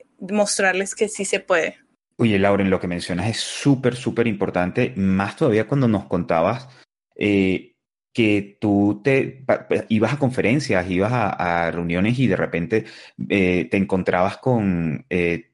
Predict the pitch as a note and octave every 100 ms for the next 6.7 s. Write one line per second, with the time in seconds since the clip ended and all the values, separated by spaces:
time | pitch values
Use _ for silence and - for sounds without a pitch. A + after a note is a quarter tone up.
0 | _ G#2 F#2+ - D#2+ A2 G#2 F#2 - -
1 | D#2+ E2 E2+ E2+ A#2 C3 - G2+ E2+ -
2 | _ _ _ _ G2 G2 F2+ A2 A2+ A2
3 | B2+ F#2 - G2 G2+ F#2 F2 F2 C#3 F2+
4 | E2 F#2 F2+ F2+ F2+ F2+ F2+ F2 G#2+ D3
5 | B2+ - - A2 A2 A2+ B2+ B2 B2 F2+
6 | - E2 F2 E2 F#2+ A2+ A2+